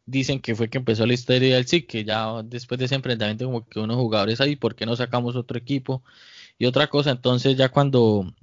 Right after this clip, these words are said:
el sic, eh, se generó como tal, eh, la única variación que le pusieron a, a ese uniforme fue que, bueno, conservaron los colores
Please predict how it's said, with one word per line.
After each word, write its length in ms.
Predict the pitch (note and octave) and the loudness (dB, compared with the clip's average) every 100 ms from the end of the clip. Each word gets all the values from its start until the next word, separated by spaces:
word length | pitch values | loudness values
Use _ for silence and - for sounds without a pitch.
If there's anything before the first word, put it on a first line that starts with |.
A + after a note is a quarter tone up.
| _ A2+ | _ -2
el 180 | A2+ | 0
sic, 360 | - F3+ - - _ _ - _ | 2 0 -2 -20 _ _ -20 _
eh, 300 | A2 A#2 A2+ | 2 6 6
se 120 | G#2+ A2 | 4 0
generó 360 | G#2+ G#2+ A2 | 0 0 0
como 220 | D3 D#3+ | 2 2
tal, 280 | D#3+ D#3 F#3+ _ _ _ _ _ _ _ G#2 | 4 2 0 _ _ _ _ _ _ _ -14
eh, 600 | A2+ A2+ A2+ A2 G#2+ G#2 | -10 -8 -8 -10 -10 -8
la 140 | G#2+ | -6
única 260 | A#2 C3+ B2+ | -6 -4 -2
variación 400 | A2+ G2+ G2+ B2 | -2 -4 -8 -8
que 100 | C#3 | -6
le 100 | C3 | -6
pusieron 420 | A2+ G#2+ A#2 B2+ | -8 -6 -4 -4
a, 240 | A#2+ A2 F#2+ F#2+ _ - | -6 -8 -10 -18 _ -18
a 140 | G2+ G#2 | -12 -10
ese 180 | C#3+ | -8
uniforme 480 | D3+ E3 D3+ C#3+ C3+ | -6 0 0 0 -4
fue 220 | C3+ B2+ | -4 -4
que, 280 | B2+ C3+ B2+ | -2 -4 -2
bueno, 260 | A#2+ A#2+ G#2+ | -2 -4 -4
conservaron 540 | A2 G#2+ G2+ A2+ B2 | -10 -10 -4 -2 -2
los 160 | C3 B2+ | -4 -4
colores 1120 | - A2 A2+ B2 B2+ C3 B2+ - - - | -6 -4 -2 0 -2 -4 -8 -14 -16 -18